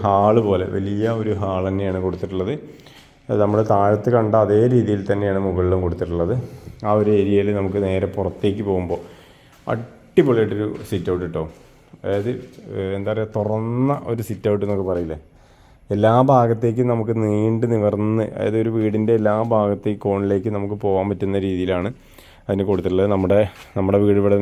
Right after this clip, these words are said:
നേരെ മുന്നിൽ തന്നെ ഉണ്ട്. അത് ഇവിടുന്ന് കാണാൻ പറ്റും. ഇവിടുന്ന് ടൗണിലേക്ക് വലിയ ദൂരമൊന്നുമില്ല. ടൗണിലേക്ക് ഒരു മുന്നൂറ് മീറ്റർ ദൂരമാണ് ഇവിടെ മെയിൻ റോഡിലേക്കുള്ള. അതുകൊണ്ട് തന്നെ നമുക്ക് വാഹനങ്ങളുടെ ശല്യം, അത് അത്ര ശല്യങ്ങളൊന്നും ഇല്ലാത്തൊരു ഏരിയയാണ്. നല്ല സ്പേസ് ആയിട്ടുള്ളൊരു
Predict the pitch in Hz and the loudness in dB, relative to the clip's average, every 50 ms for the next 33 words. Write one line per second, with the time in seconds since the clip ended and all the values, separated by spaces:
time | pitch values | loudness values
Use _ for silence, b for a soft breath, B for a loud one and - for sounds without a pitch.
0 | 98 95 95 98 101 104 104 98 95 95 90 87 - 98 107 107 101 95 92 101 | 2 2 2 2 2 2 0 0 0 0 -2 0 0 0 0 2 0 0 0 -2
1 | 139 B B B B B B B B - 98 98 98 95 98 95 90 98 90 87 | -4 B B B B B B B B -2 0 2 2 2 0 0 0 0 0 0
2 | 87 92 92 90 85 - 123 147 - B B B B B B B B B B B | 0 -2 -2 -4 -6 -6 -8 -10 -10 B B B B B B B B B B B
3 | B B B - - - B B B B B B 135 127 127 127 135 135 135 135 | B B B -20 -20 -20 B B B B B B 4 4 6 6 6 6 6 6
4 | 127 123 120 120 120 120 120 113 123 131 127 123 127 123 123 120 113 113 117 113 | 6 6 6 4 6 4 4 4 4 4 4 4 4 4 4 4 4 4 2 2
5 | 110 104 104 110 110 117 107 104 104 104 107 104 98 110 107 110 110 107 104 107 | 2 2 2 2 4 4 2 4 4 4 2 2 2 2 0 0 0 0 0 2
6 | 107 107 110 120 120 117 107 101 110 107 104 101 95 95 95 95 92 92 92 90 | 0 2 2 2 2 2 0 0 0 0 2 2 2 2 2 2 0 0 -2 -2
7 | 90 90 92 92 90 90 B B B B 110 98 95 90 87 92 92 87 92 90 | 0 0 0 -2 -2 -6 B B B B -4 -2 -2 0 0 0 -2 -2 0 0
8 | 92 95 92 87 - 95 92 92 95 95 101 101 104 104 107 113 113 113 110 104 | 0 0 -2 -2 -2 -2 -2 0 0 -2 -2 -2 -2 -2 -2 -2 -2 -2 -2 -2
9 | 110 113 110 B B B B B B B - 101 98 101 98 101 110 110 110 117 | -2 -2 -4 B B B B B B B 0 2 2 2 4 2 2 2 2 2
10 | 117 120 131 123 - 113 101 98 101 101 101 104 - 90 98 98 95 95 95 98 | 2 4 2 2 2 2 0 2 2 2 0 0 -4 -4 -2 0 0 0 0 -2
11 | - - 87 - 98 98 98 95 - 98 92 90 92 92 92 92 95 98 98 92 | -4 -6 -6 -4 -2 -2 -2 -2 -2 -2 0 0 0 0 0 -2 0 0 0 0
12 | 92 92 90 - 98 92 90 87 85 85 87 87 87 87 90 90 87 85 87 87 | 2 0 0 2 2 0 0 2 0 0 0 0 -2 -2 -4 -6 -6 -4 -4 -4
13 | - - - - - - 95 92 90 90 - - 101 98 95 95 90 90 90 90 | -6 -8 -14 -20 -14 -8 -6 -6 -6 -6 -6 -2 -2 -2 -2 -2 -2 -2 -2 0
14 | 90 | 0